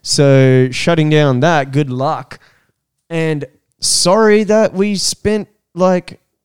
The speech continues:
fucking some little bit of cash that we have on some stocks and we bet against you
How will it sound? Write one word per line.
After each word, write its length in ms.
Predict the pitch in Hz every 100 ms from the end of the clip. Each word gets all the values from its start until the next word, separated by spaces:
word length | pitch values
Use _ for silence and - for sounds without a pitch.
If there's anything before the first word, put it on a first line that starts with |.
| -
fucking 520 | - 190 190 214 196
some 420 | - 196 185 175
little 240 | 170 196 185
bit 160 | 180
of 140 | 180 -
cash 320 | 196 196 -
that 140 | 151
we 140 | 160 135
have 380 | 117 180 190 160
on 100 | 160
some 200 | - 139
stocks 500 | - - 196 214 -
and 160 | 147 143
we 100 | 143
bet 300 | 123 180 208
against 680 | 147 120 117 185 226 - -
you 240 | 127 165